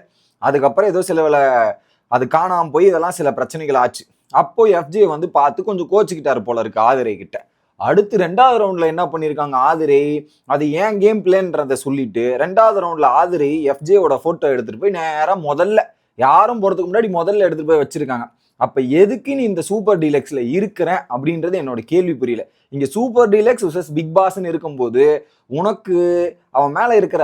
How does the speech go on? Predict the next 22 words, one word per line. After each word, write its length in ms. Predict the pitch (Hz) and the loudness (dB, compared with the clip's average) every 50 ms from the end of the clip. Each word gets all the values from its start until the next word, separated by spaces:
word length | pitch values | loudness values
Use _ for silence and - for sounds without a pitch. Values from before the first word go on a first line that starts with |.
| 131 131 | 0 0
அன்பு 240 | 151 196 214 208 226 196 170 | -2 -4 -6 -6 -6 -6 -6
முக்கியமாயி 560 | 147 - - 160 160 151 143 139 131 135 175 240 | -8 -6 -6 -6 -4 -2 -2 -2 0 -2 -2 0
இதை 100 | 233 220 180 135 | 0 0 0 2
போயிருக்க. 320 | 180 190 196 180 151 139 139 - _ _ _ _ - | 4 4 4 4 2 0 -4 -6 _ _ _ _ -2
அப்ப 160 | 185 180 226 | 0 0 0
நீ 60 | 220 220 | -2 0
இந்த 100 | 202 190 196 | 0 0 0
வீட்டை 240 | 240 269 220 269 254 | -2 -2 -2 -2 -2
விட்டே 180 | 247 214 262 247 | 0 0 0 0
ஒண்ணு 140 | 220 202 202 - 185 | 0 0 -2 0 0
கிளம்பி 260 | 170 175 190 190 185 147 180 | 0 2 2 -2 -2 0 2
போயிடலாமே. 380 | 185 190 170 160 151 160 190 196 | 2 2 2 0 -2 -4 -2 0
இந்த 100 | 180 160 147 143 - | 2 4 4 2 2
சூப்பர் 280 | 196 214 202 214 220 202 202 | 0 -2 2 2 4 4 6
டீலக்ஸுக்கு 380 | 190 190 185 - 175 156 143 165 | 4 4 2 -2 -6 -6 0 2
துரோகம் 300 | 180 202 220 214 196 180 | 2 2 2 0 -4 -6
பண்றதுக்கு 320 | 175 160 170 190 196 202 185 | -4 -4 -2 -2 -4 -6 -6
நீங்க 200 | 170 160 151 139 139 | -8 -6 -6 -6 -6
பிக் 120 | 151 165 165 | -4 0 2
பாஸ் 180 | 202 202 202 185 | 2 2 0 -4
வீட்லயே 220 | 170 156 180 185 175 | -6 -2 0 2 2
இருந்திருக்கலாம், 440 | 160 156 143 135 123 131 139 175 | 2 0 -2 -2 0 0 -2 -2